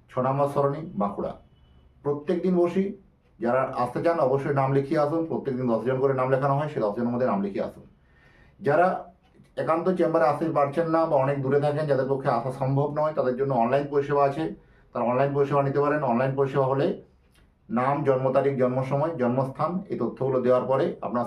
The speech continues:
সম্বন্ধে আমি ডিটেলস আপনাকে জানাতে পারবো।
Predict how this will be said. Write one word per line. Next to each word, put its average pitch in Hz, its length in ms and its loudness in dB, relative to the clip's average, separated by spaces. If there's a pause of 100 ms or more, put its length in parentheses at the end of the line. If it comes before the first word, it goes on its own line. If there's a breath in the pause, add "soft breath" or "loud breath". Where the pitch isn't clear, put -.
সম্বন্ধে 123 360 -2
আমি 113 200 -2 (420 soft breath)
ডিটেলস 147 380 0
আপনাকে 117 300 0
জানাতে 110 280 0
পারবো। 101 360 -2